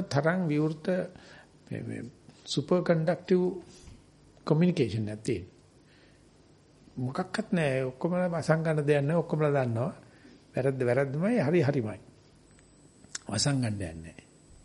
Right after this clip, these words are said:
වසංගපු ගාම් පිළිකා. වසංගපු ගාම් පිළිකා අපි හෙලි කරගන්න එකයි කරන්නේ.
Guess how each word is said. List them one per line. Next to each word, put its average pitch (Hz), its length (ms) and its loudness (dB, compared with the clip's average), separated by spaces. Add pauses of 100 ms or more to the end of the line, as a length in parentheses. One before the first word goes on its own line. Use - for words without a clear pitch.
(120)
වසංගපු 147 600 0
ගාම් 170 260 -4
පිළිකා. 117 400 -4 (1500)
වසංගපු 151 440 4
ගාම් 165 280 0
පිළිකා 120 320 0
අපි 127 160 -2
හෙලි 143 200 4
කරගන්න 156 360 -2
එකයි - 200 -4
කරන්නේ. - 300 -10